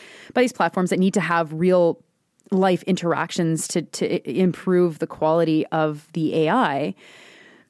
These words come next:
of course you're gonna end up with that. I mean, of course you're, we already are. We already are, because out of those people, and, and just one tweet and one example of my own, like,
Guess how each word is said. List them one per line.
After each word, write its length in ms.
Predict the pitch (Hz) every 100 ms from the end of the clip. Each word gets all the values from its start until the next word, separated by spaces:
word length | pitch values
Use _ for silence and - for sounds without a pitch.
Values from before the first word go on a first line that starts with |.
| _ -
of 120 | 254
course 320 | - 427 587
you're 120 | 508
gonna 160 | 370 226
end 220 | 160 175
up 140 | 165 -
with 120 | 156
that. 340 | 107 90 73 - -
I 40 |
mean, 140 | 247 269
of 80 |
course 300 | 254 359 427
you're, 80 | 359
we 140 | 262 294
already 240 | 330 339
are. 360 | 302 440 208 165
We 140 | 254
already 340 | 277 294 302
are, 220 | 254 311 349
because 260 | 220 233
out 140 | 214 269
of 80 |
those 200 | 254 233
people, 380 | - 247 240 214
and, 200 | 196 196
and 100 | 202
just 180 | 190 196
one 200 | 190 226
tweet 280 | 214 233 220
and 140 | 180
one 160 | 175 208
example 400 | 202 170 190 196
of 100 | 175
my 180 | 175 170
own, 320 | 226 202 160 165 - - - -
like, 260 | 196 -